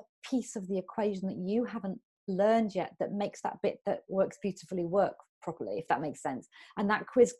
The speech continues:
tends, it will give people the answer. This is what I'm great at, this is what I'm weaker at, and I need to, to work on this. And I've also got, there's other goodies there. There's also a, an e-guide on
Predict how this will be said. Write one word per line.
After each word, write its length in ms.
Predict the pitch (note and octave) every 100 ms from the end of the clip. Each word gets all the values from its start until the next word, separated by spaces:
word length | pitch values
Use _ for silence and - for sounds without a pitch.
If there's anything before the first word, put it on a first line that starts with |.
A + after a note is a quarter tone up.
| -
tends, 220 | G#3 F#3 -
it 100 | F#3+
will 140 | G3+
give 180 | A3 G#3+
people 260 | G#3 G#3
the 80 | G3
answer. 220 | G3 E3
This 160 | F#3 G3+
is 100 | A#3+
what 140 | G#3
I'm 140 | - G3
great 280 | G#3+ B3 B3+
at, 80 | -
this 120 | G#3
is 100 | B3
what 140 | A3
I'm 140 | G3 G3+
weaker 340 | C4+ D4 G3+
at, 140 | F3+ -
and 100 | F#3+
I 60 |
need 160 | F#3+ F#3 -
to, 160 | F#3 F3+ -
to 60 |
work 240 | F3+ F3+ F3+ -
on 80 | E3+
this. 160 | E3+ _ - -
And 100 | -
I've 80 | G#3
also 280 | B3 B3+ C4
got, 220 | A#3+ A3
there's 160 | - A3+
other 180 | A#3+ A3+
goodies 380 | G3 G3+ G3 F3
there. 100 | F#3+
There's 200 | F#3 G3+
also 260 | G3+ -
a, 160 | G3 F#3+ -
an 100 | F#3+
e-guide 600 | G3+ G3 F#3 F3 F3 F3
on 300 | F3 F3+ F3+